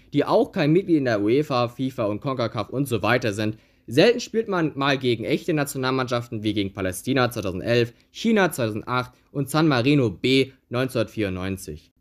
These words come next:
Weitere Informationen wären, dass das Land ihre Heimspiele hauptsächlich in den Farben der Landesflagge Gelb und Weiß absolvieren und dass der Vatikan tatsächlich zweitausendzehn Giovanni Trapattoni als Nationaltrainer hatten.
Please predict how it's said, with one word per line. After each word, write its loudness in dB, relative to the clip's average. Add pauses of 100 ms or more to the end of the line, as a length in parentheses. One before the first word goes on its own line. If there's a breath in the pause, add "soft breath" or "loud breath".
(140)
Weitere 2
Informationen 0
wären, 0
dass -2
das -8
Land 0
ihre -4
Heimspiele -2
hauptsächlich -2
in 0
den -4
Farben 0
der 2
Landesflagge 0 (180)
Gelb 2
und -4
Weiß 0
absolvieren 0 (120)
und 6
dass 0
der 2
Vatikan -2
tatsächlich -2
zweitausendzehn 0
Giovanni 0
Trapattoni 0
als 0
Nationaltrainer -4
hatten. -10